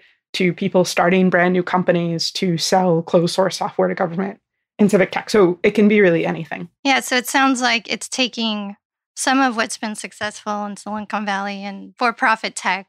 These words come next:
Speaker 2: like user experience and perhaps agile, working, working faster, getting feedback from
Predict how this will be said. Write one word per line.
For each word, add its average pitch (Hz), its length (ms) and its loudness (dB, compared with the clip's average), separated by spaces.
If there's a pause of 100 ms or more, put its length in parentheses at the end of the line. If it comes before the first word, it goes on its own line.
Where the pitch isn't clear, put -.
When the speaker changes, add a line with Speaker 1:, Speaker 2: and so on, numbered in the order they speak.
(140)
Speaker 2:
like 196 140 -20
user 214 200 -8
experience 202 760 -10 (100)
and 196 320 -12 (560)
perhaps 214 420 -6
agile, 208 640 -6
working, 208 460 -10
working 202 300 -14
faster, 202 720 -8 (460)
getting 208 300 -10
feedback 202 640 -10
from 202 500 -12